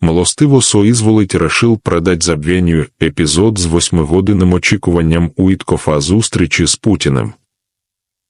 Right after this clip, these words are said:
Віддано наказ на всіх рівнях заперечувати сам факт очікування. Завтра будуть телефонні переговори між Путіним та Трампом. Президент С Ш А відчайдушно прагне діл з кремлівською міллю,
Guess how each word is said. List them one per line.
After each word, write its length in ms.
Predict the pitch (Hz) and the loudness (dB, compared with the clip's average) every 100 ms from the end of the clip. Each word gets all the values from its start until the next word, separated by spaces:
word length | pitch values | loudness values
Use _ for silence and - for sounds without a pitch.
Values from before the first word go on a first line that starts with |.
| _ | _
Віддано 560 | 78 76 78 95 95 85 | -4 -2 -2 0 0 0
наказ 520 | 80 76 98 90 - | 0 -2 -2 -2 0
на 120 | 85 | -2
всіх 400 | 82 - 120 - | -2 0 -2 0
рівнях 500 | 87 92 92 95 85 | -2 0 0 -2 -2
заперечувати 840 | - 85 - 90 87 - 90 85 85 | -4 -4 -2 -2 -2 0 0 0 -2
сам 300 | - 80 71 | 0 -2 -4
факт 420 | - 82 - - | -4 -4 -4 -4
очікування. 800 | 92 - 95 - 69 69 57 - _ _ _ _ _ _ _ _ _ _ - | -2 -2 -4 -2 -2 -2 -6 -8 _ _ _ _ _ _ _ _ _ _ -4
Завтра 560 | 80 90 117 - 80 | -2 0 -2 -2 -4
будуть 360 | 69 107 107 95 | -2 0 0 0
телефонні 640 | 104 92 87 - 127 113 | 0 0 0 0 2 2
переговори 640 | - 90 82 85 87 117 104 | 2 -2 -2 0 0 2 2
між 220 | 85 80 | 2 -2
Путіним 560 | - 117 - 87 82 76 | -2 -2 0 0 0 0
та 180 | 85 73 | -4 -4
Трампом. 500 | 85 71 65 64 55 _ _ _ _ _ _ _ _ _ _ - | -4 -4 -4 -6 -8 _ _ _ _ _ _ _ _ _ _ -4
Президент 600 | 78 73 76 107 110 - | -4 -2 0 0 0 0
С 120 | - | -2
Ш 260 | - 107 | -2 -2
А 40 | 107 | -2
відчайдушно 760 | 104 - 107 104 117 - 87 | -2 -2 -2 0 -2 0 -4
прагне 480 | - 90 87 92 82 | -2 -4 -4 -2 -2
діл 240 | 82 90 | 0 0
з 100 | 87 | 0
кремлівською 800 | - 90 82 82 90 - 87 80 | -2 -4 -2 -2 -2 -2 0 0
міллю, 400 | 85 113 90 60 | 2 2 0 -2